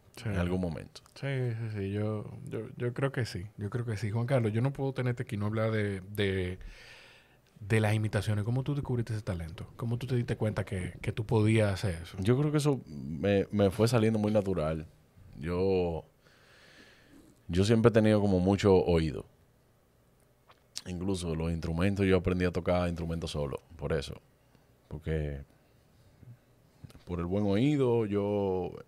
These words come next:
Speaker 2: empecé a imitar a familiares míos. Yo llamaba a los familiares hablando como otro familiar.
Speaker 1: Ujú, ujú.
Speaker 2: Luego empecé a imitar a los profesores del colegio,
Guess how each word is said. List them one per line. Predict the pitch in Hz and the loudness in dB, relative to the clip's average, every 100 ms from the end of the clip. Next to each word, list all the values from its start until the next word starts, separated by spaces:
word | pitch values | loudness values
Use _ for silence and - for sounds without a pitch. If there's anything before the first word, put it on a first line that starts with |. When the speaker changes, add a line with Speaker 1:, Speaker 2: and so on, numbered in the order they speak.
| - | -8
Speaker 2:
empecé | 95 92 87 | -4 -2 0
a | 95 | 0
imitar | 95 98 | 0 0
a | 95 | 0
familiares | 92 90 85 98 95 | 0 -2 -2 -2 0
míos. | 107 123 120 - _ - - - - _ _ _ _ _ _ | -2 -4 -6 -12 _ -4 -4 -4 -18 _ _ _ _ _ _
Yo | - 85 | -6 -2
llamaba | 90 92 92 92 80 78 - _ _ - | -2 0 0 0 -2 -6 -12 _ _ -14
a | 82 | -8
los | 80 | -8
familiares | - 80 85 87 85 | -8 -8 -4 -2 2
hablando | 82 80 85 82 | 2 0 -2 -4
como | 80 80 | -2 -2
otro | 90 78 | -2 -4
familiar. | 80 85 95 101 117 | -4 -2 0 0 -2
Speaker 1:
Ujú, | 151 | -8
ujú. | 135 147 - _ _ _ _ _ - - - - - - | -12 -14 -18 _ _ _ _ _ -18 -18 -18 -20 -20 -4
Speaker 2:
Luego | 92 98 | 4 4
empecé | 98 87 85 | 4 0 -2
a | |
imitar | 87 82 | -2 -2
a | 82 | -2
los | |
profesores | 78 80 80 80 82 | -2 -6 -2 0 0
del | 78 | 0
colegio, | 82 101 82 82 | 2 2 2 -4